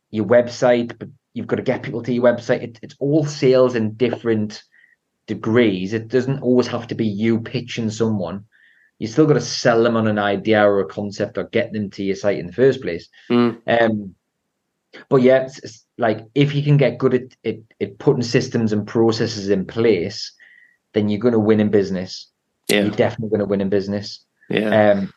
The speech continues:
Speaker 1: and automating things is, is massive as well.
Speaker 2: Yeah, I think w-, we, I think we're probably gonna have to have a, another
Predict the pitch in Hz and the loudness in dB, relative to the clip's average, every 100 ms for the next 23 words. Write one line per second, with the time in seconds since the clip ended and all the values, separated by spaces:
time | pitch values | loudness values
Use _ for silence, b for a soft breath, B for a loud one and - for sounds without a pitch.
0 | _ 113 107 113 113 107 104 92 95 98 | _ -8 -4 -2 0 0 0 -2 -4 -4
1 | 95 92 90 - 95 95 92 - 90 90 | -4 -8 -14 -12 -8 -6 -6 -6 -10 -8
2 | 92 92 - _ _ _ _ _ _ 107 | -8 -10 -14 _ _ _ _ _ _ 0
3 | 92 98 123 - 117 - 117 - - 120 | 2 2 2 0 0 -2 -6 -8 -4 -2
4 | 123 120 160 156 127 123 147 123 113 110 | -2 0 0 0 -2 -2 0 2 2 2
5 | 113 120 117 101 104 101 117 123 113 107 | 0 0 0 2 0 0 0 2 2 0